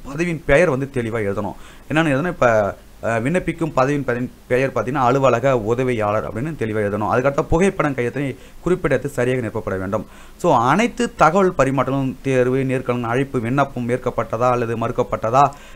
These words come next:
அஹ், போன்ற எல்லா விவரங்களும் பார்த்தீங்கன்னா, இவங்க கொடுத்துருக்க இணையதளம் வந்து அப்டேட் பண்ணுவாங்க. So, பார்த்துக்கிடுங்க. So, அதுக்கு அடுத்தாக முழுமையாக நிரப்பப்படாத விண்ணப்பங்கள், கையொப்பம் இல்லாத விண்ணப்பங்கள், குறைந்தபட்ச கல்வி தகுதி இல்லாத விண்ணப்பங்கள், போதுமான சான்றுகள் இணைக்கப்படாத விண்ணப்பங்கள்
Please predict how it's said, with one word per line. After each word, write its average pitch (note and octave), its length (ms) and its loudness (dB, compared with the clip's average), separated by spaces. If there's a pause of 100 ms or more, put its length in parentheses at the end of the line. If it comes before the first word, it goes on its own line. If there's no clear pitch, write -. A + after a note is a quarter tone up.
(140)
அஹ், C3+ 340 4
போன்ற C#3 340 2
எல்லா C#3+ 240 2
விவரங்களும் C#3+ 360 0
பார்த்தீங்கன்னா, C#3+ 260 -2
இவங்க B2 140 -2
கொடுத்துருக்க C3+ 340 -4
இணையதளம் A#2+ 480 -2
வந்து A#2+ 80 -2
அப்டேட் A#2+ 320 -2
பண்ணுவாங்க. A#2 220 -4
So, B2 220 -2
பார்த்துக்கிடுங்க. G2+ 480 -2 (500)
So, E3 180 2
அதுக்கு E3+ 240 6
அடுத்தாக F3 320 4 (1120)
முழுமையாக G#3 500 4
நிரப்பப்படாத D3 500 2
விண்ணப்பங்கள், B2 400 -2
கையொப்பம் C3 400 0
இல்லாத A#2 220 0
விண்ணப்பங்கள், A2 600 -4
குறைந்தபட்ச B2 560 0
கல்வி C#3 400 -2
தகுதி A#2+ 360 -4
இல்லாத A#2 420 0
விண்ணப்பங்கள், A#2 460 -4 (240)
போதுமான C#3 480 2
சான்றுகள் C3+ 460 -2
இணைக்கப்படாத C3 520 0
விண்ணப்பங்கள் A#2+ 440 0